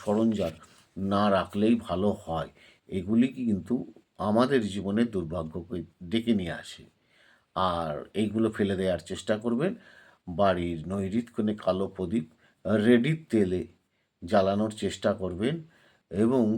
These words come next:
কালো ধূপ জ্বালানোর চেষ্টা করবেন। প্রতি সপ্তাহে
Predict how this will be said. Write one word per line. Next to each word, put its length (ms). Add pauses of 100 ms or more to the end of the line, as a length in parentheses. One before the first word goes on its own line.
(220)
কালো 340 (180)
ধূপ 180 (100)
জ্বালানোর 460
চেষ্টা 260 (100)
করবেন। 260 (100)
প্রতি 240 (100)
সপ্তাহে 400